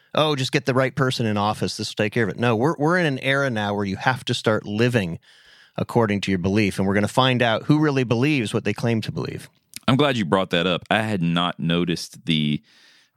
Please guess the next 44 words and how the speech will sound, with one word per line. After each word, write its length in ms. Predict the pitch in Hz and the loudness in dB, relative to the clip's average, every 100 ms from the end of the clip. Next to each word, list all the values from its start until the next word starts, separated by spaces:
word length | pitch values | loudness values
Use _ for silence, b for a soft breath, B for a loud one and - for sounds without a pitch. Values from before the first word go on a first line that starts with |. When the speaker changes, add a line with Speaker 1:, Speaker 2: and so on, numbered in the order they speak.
| - | -2
Speaker 2:
uh, 240 | 80 71 | 0 0
blank 400 | 71 82 85 - | 0 2 2 0
boards 480 | 78 80 80 65 - - | 0 2 2 -2 -4 0
at 160 | 78 80 | 2 2
all. 220 | 80 73 | 2 0
That 120 | 90 | 0
is 80 | 76 | -2
super, 540 | - 95 82 82 76 - _ _ _ _ | -4 -6 -2 -2 -4 -8 _ _ _ _
I 80 | 135 | 0
love 280 | 110 107 101 | 2 0 0
that. 180 | 85 147 | -2 0
Speaker 1:
It's 100 | 156 | 0
inspiring, 640 | 151 - 156 226 151 90 | -2 0 0 2 0 0
Speaker 2:
It 60 | 104 | 2
Speaker 1:
isn't 60 | - | 4
it? 100 | 107 | 2
Speaker 2:
is. 180 | 69 - - _ _ _ _ - - | -4 -10 -16 _ _ _ _ -14 0
Well, 200 | 151 160 | 2 4
because 420 | 143 - 147 131 - B B B B - | 0 0 -2 -2 -8 B B B B 0
it 100 | 117 | 2
makes 240 | 151 - | 2 0
me 120 | 110 | -2
think 320 | 101 - 82 - _ | -2 -2 -2 -4 _
people 320 | - 170 214 | 0 2 2
will 240 | 131 101 - | 2 0 0
always, 640 | 92 101 101 98 95 90 - | 2 2 2 2 0 -2 -4
I 60 | 92 | -6
think, 420 | - 95 90 - - | -2 0 0 -4 -6
at 80 | 85 | -2
the 80 | |
end 120 | 90 85 | 0 0
of 80 | |
the 80 | 85 | -2
day, 320 | 82 82 - _ _ _ - | -2 -4 -6 _ _ _ -2
my, 140 | 85 - | -2 0
well, 140 | 85 78 | -4 -4
hopefully 500 | - 90 - 82 - _ - | -4 -6 -6 -10 -10 _ 0
they 120 | 120 | 2
do. 200 | 151 78 | 2 0
Hi-, 140 | 101 - - | -2 -2 -2
human 240 | 117 98 | 0 0
history 240 | 95 - 80 | 0 -2 -4
has 80 | |
proven 460 | - - 92 85 | -4 -2 -2 -2